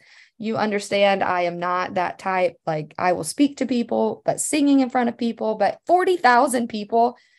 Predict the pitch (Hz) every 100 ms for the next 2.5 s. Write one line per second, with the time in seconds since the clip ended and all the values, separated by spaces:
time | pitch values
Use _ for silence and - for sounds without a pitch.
0 | _ _ _ _ 202 202 202 - 175 165
1 | - 160 160 160 165 82 - 208 302 294
2 | 277 233 233 202